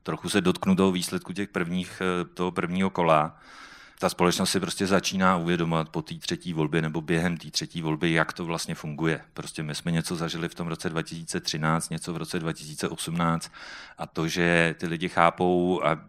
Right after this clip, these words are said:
je mi jako líto třeba, že ta podpora Danuše Nerudové spadla někam k těm třinácti a půl nebo třináct devět,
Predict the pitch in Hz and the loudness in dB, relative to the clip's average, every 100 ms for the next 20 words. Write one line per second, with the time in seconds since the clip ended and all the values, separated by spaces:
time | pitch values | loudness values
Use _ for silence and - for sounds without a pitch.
0 | - 76 80 78 87 82 80 87 85 90 | -16 -6 -4 -2 0 0 0 -2 -4 -2
1 | - 92 - 90 90 82 90 85 - 90 | 2 2 0 -4 -6 -6 -8 -8 -6 -4
2 | 85 80 82 85 87 85 85 82 87 85 | -4 -4 -6 -6 -4 -4 -2 -2 -2 0
3 | 85 80 85 82 80 85 - 85 82 - | -2 0 -2 -4 -6 -8 -8 -8 -6 -8
4 | 82 82 - 82 82 80 78 78 78 - | -6 -6 -6 -6 -6 -6 -6 -4 -6 -8
5 | - 80 82 78 76 82 82 | -10 -6 -6 -4 -2 0 -2